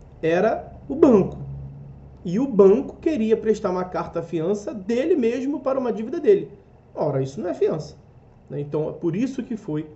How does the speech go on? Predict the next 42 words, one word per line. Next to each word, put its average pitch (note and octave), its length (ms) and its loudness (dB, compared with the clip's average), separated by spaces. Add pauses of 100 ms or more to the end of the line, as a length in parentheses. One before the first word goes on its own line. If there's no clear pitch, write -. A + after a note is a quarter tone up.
(460)
inadmitido F3+ 760 -2
na E3 280 -2
hipótese D3 640 -2 (560)
esse, D#3+ 480 -4 (280)
essa, C#3 440 -8 (140)
essa, C#3+ 340 -12 (140)
esse - 140 -16
depósito D#3+ 580 4
mediante D3+ 400 -4
carta, C3+ 380 -8 (180)
essa D3+ 140 -6
garantia F#3+ 560 2
mediante E3 400 -4
carta-fiança, - 680 -12 (300)
ok? C3+ 400 0 (340)
Então, G#3+ 120 -2
meus G3+ 140 2
amigos, C3+ 280 -2
era D3 140 -2
isso D3 160 -2
que G3 60 -4
eu F#3+ 40 -2
queria D#3+ 220 -4
ter D#3 100 -8
visto C#3 280 -8
com D3 100 -8
os C3+ 60 -6
senhores C3+ 300 -6
nesse D3 220 -6
nosso C3+ 240 -6
encontro C#3 380 -12
de E3 100 -6
hoje. F3+ 300 2 (440)
Nós D3 140 -8
vamos C#3+ 180 -4
ficando C#3 400 -6
por F3 160 -4
aqui, A3+ 240 -4
por F3 280 -2
hora C#3 180 -2
é F3+ 80 -2
só. - 380 -8